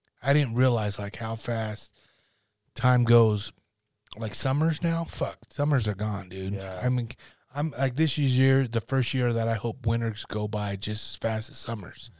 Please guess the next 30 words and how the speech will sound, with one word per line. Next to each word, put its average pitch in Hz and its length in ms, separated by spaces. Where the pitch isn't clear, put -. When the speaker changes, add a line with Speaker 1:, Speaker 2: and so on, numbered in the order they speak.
Speaker 2:
<laughs> 85 100
Yeah. 87 160
Speaker 1:
But 156 100
it 113 60
probably 110 300
won't. 104 380
It'll 110 240
drag 113 400
on, 107 220
right? 113 240
Speaker 2:
It's - 120
almost 104 300
about 104 160
to - 80
start, 110 260
Speaker 1:
I 147 100
Speaker 2:
like, 151 80
Speaker 1:
know. 151 180
Speaker 2:
next 110 180
weekend. 113 520
Speaker 1:
<laughs> 175 140
And 170 140
that's 175 220
why 165 220
I'm 151 200
saying, 156 280
like, 127 240
I 135 160
just 135 280
hope 127 360